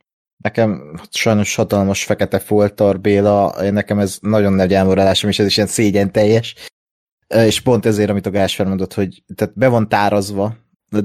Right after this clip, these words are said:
de, de egyszerűen sose, sosincs az az idő, amikor így azt mondom, hogy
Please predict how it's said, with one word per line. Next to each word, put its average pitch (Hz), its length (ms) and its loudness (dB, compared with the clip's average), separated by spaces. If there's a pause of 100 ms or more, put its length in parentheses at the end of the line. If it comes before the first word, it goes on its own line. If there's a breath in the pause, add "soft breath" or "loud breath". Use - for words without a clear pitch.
(100)
de, 104 500 2
de 104 140 0
egyszerűen 104 540 -2
sose, - 480 -4 (540)
sosincs 165 420 2
az 139 120 2
az 127 100 2
idő, 120 260 2
amikor 107 360 -2 (280 loud breath)
így 104 300 -10 (260)
azt - 220 -6
mondom, 107 200 -6
hogy 101 180 -8